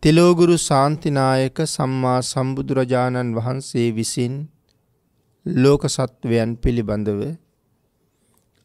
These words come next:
අසීමිත දයාවෙන්, මහත් වූ කරුණාවෙන්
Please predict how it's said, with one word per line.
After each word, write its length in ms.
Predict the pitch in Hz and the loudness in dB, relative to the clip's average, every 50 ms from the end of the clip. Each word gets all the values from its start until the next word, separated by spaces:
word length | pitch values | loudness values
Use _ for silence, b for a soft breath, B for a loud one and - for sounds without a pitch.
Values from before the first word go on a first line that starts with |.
| - - | -2 -2
අසීමිත 560 | 139 131 - - 175 170 170 170 165 160 - | 0 0 2 4 4 4 6 4 2 0 0
දයාවෙන්, 720 | 151 123 113 117 120 123 127 131 135 135 127 135 135 143 151 160 156 - _ _ _ _ _ _ _ _ _ _ _ _ _ _ _ _ _ - | -2 0 2 2 4 4 4 4 2 2 0 0 -4 -4 -4 -8 -10 -12 _ _ _ _ _ _ _ _ _ _ _ _ _ _ _ _ _ -2
මහත් 440 | 127 123 131 139 135 151 165 - - _ _ | 0 4 4 4 4 4 2 0 -2 _ _
වූ 200 | - 151 147 143 143 | -2 0 0 0 0
කරුණාවෙන් 840 | - - 131 120 123 131 131 127 127 127 127 123 123 127 131 139 | 0 0 0 2 2 2 2 2 2 2 2 0 0 -2 -4 -4